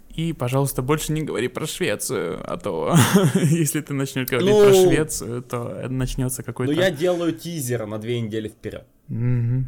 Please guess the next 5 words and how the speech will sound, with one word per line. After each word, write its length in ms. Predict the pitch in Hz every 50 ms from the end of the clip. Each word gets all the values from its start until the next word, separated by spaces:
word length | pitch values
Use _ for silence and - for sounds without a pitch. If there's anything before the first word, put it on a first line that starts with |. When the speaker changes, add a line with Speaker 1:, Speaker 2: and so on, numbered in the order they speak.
| - -
Speaker 1:
молодец. 640 | 127 123 120 120 123 120 120 117 - 107 - - - - - - - - - - - - - - - _ _ _ _ _ _ _ _ _ _ _ _ _ _ _ _ _ _ _ _ _ _ _ _ _ _ _ _ _ _ _ _ _ _ _ _ _ _ _ _ _ _
Перед 340 | - 180 190 185 160 143 131
тем, 260 | - - 139 135 135
как 220 | - 139 127 - -
мы 580 | 127 131 131 131 127 127 123 120 117 120 123